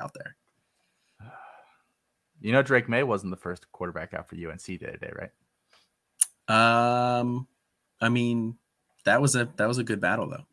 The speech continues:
Speaker 1: Everybody's, uh, everybody looks good in that one.
Speaker 2: Okay, just saying.
Speaker 1: It's a different battle
Speaker 2: Just
Speaker 1: here. Look,
Speaker 2: saying. You
Speaker 1: like I said
Speaker 2: lunatics, you lunatics that can't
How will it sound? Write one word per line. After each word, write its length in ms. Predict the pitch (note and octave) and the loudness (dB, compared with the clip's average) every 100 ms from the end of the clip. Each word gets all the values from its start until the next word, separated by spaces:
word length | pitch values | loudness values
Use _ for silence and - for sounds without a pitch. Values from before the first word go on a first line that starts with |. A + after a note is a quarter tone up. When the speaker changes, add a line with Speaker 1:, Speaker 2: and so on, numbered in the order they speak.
| _ - | _ -4
Speaker 1:
Everybody's, 520 | G2 G#2+ F#2+ F2+ F2 | -2 0 -2 -4 -4
uh, 260 | E2 E2 E2 | -6 -6 -4
everybody 260 | G2 G2+ F2 | -4 -2 -4
looks 200 | E2 - | -6 -8
good 160 | E2+ | -6
in 80 | D#2+ | -6
that 160 | D#2+ C2+ | -6 -6
one. 180 | D2 - _ _ - D3 | -10 -14 _ _ -14 -10
Speaker 2:
Okay, 200 | - D3+ - _ _ _ | -8 -10 -10 _ _ _
just 180 | - C3+ | -12 -8
saying. 100 | A#2 | -4
Speaker 1:
It's 60 | G#2+ | -2
a 20 | |
different 360 | F#2 F#2+ - - _ - | -4 -6 -10 -20 _ -8
battle 240 | D#2+ - | -8 -6
Speaker 2:
Just 160 | - - | -2 2
Speaker 1:
here. 80 | |
Look, 100 | B2+ | 2
Speaker 2:
saying. 280 | F#2 F#2 F2+ - _ _ _ _ - | 2 -8 -12 -16 _ _ _ _ 6
You 80 | - | 10
Speaker 1:
like 140 | - | 12
I 60 | F#3+ | 12
said 200 | E3+ D3 C3+ | 10 6 4
Speaker 2:
lunatics, 360 | A2+ - - | 2 0 -4
you 140 | C#3+ G3+ | 2 2
lunatics 580 | D3+ B2 A2+ G#2 - - | 2 0 -2 -6 -6 -10
that 120 | - | -10
can't 340 | A2 G2+ F#2+ | -6 -6 -6